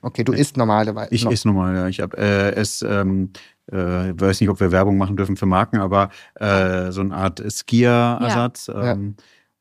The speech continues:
Speaker 2: genau, zusätzlich dazu mache ich da mal, da, da ist ja schon, äh, viele
Speaker 3: Ja.
Speaker 2: Proteine, äh, drin, mach meistens dann nochmal, ähm, geschmacksloses Protein mit dazu,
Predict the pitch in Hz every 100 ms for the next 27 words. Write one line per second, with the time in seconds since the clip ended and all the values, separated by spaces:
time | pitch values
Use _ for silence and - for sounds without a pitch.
0 | - 139 143 _ _ - 98 - - _
1 | 107 92 87 - 107 98 - - 101 98
2 | 104 98 98 101 98 104 - 101 104 104
3 | 131 123 107 107 110 104 107 - 113 113
4 | 113 - 110 113 117 110 110 107 101 -
5 | 120 123 - - 104 107 101 107 110 -
6 | 104 104 101 104 95 95 95 - 98 92
7 | 90 107 120 120 - 110 104 101 - 107
8 | 113 104 98 98 101 95 - 143 151